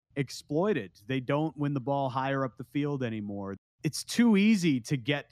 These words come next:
through the middle of their field, and that's something that you really can't, um, overcome if you are, uh, i-,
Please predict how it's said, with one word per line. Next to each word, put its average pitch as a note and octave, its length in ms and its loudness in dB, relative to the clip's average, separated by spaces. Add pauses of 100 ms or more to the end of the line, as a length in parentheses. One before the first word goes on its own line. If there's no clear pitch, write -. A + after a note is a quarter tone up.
(120)
through D3 480 0
the B2+ 100 -4
middle C#3+ 400 2
of B2 120 -4
their B2 220 -2
field, A2+ 580 -4 (120)
and A#2+ 540 -6 (480)
that's C#3+ 440 -2
something B2+ 560 -2
that A2+ 320 -2 (100)
you B2+ 120 -2
really D3 400 2
can't, - 680 -8 (380)
um, G#2 380 -4 (500)
overcome B2+ 720 -2 (260)
if A#2 220 -6
you A2+ 240 4
are, G2 320 -2 (500)
uh, F#2+ 280 -4 (140)
i-, A2+ 100 -8